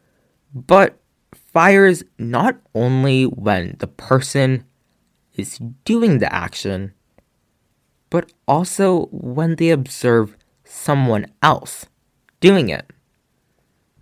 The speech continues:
But that being said, this whole mirror neuron concept is still under a lot of research, and mirror neurons haven't exactly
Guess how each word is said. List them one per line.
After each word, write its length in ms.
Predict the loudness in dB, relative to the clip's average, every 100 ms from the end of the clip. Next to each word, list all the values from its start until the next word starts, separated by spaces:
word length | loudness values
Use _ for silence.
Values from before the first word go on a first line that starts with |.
| _ _ _ _ _ _ _ _ _ _ _ _ 2
But 300 | 2 2 _ -20 _ _ _ _ -14
that 380 | 0 4 4 4
being 220 | 2 2
said, 380 | 2 0 0 -4
this 360 | 0 0 -2 -16
whole 480 | -6 2 4 4 0
mirror 540 | -4 -2 0 4 2
neuron 480 | 2 0 0 0 0
concept 600 | 0 0 2 0 -2 -8 _ _ -8
is 280 | 0 0 -2
still 440 | -8 2 2 4 2
under 260 | 2 2
a 80 | 2
lot 280 | 2 2 2
of 180 | -2 -6
research, 420 | -4 -2 -4 -4 -4
and 320 | -2 -2 -6 _ _ _ -2
mirror 460 | 2 4 4 4
neurons 580 | 4 4 2 2 0 -4
haven't 560 | -6 0 0 0 -4 -8 _ _ _ -4
exactly 1160 | -4 -4 -6 -6 -4 -4 -6 -10 -4 -2 -2